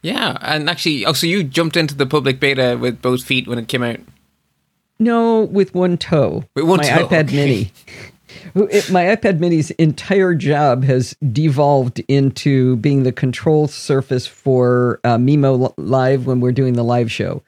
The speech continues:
Speaker 2: So
Speaker 1: Ah.
Speaker 2: I tap the screen to mute Steve on it. So it <laughs> can definitely be, uh, risked.
Speaker 1: Cool.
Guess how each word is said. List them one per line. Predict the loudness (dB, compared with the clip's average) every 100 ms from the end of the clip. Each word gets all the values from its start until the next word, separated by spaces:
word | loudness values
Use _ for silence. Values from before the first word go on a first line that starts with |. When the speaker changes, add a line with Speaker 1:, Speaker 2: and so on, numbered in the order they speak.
| _ _ _
Speaker 2:
So | 0 2
Speaker 1:
Ah. |
Speaker 2:
I | 2
tap | 0 -2 0
the | -4
screen | -2 2 2
to | 2
mute | 2 2 0
Steve | -6 -2 0 0 0
on | -2
it. | -4 -6 _
So | -4 0 2 2
it | 0
<laughs> | 0
can | 0
definitely | 0 0 -2 0 0 0
be, | 0 0 0
uh, | 0 -2 -2
risked. | -2 -2 -8 -20 -20 _ _ _ _ _ _ _ _ _ _ _ -14
Speaker 1:
Cool. | -10 -10